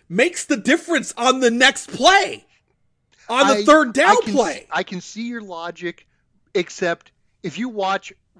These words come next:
Speaker 2: really good offensive centers, almost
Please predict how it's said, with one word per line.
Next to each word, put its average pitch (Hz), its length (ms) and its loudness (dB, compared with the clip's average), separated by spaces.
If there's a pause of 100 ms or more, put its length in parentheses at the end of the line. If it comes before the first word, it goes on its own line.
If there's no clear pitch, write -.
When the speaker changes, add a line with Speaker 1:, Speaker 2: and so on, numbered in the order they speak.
Speaker 2:
really 190 260 -6
good 160 420 -8 (460)
offensive 156 560 -8
centers, 151 600 -8 (1080)
almost 214 500 -2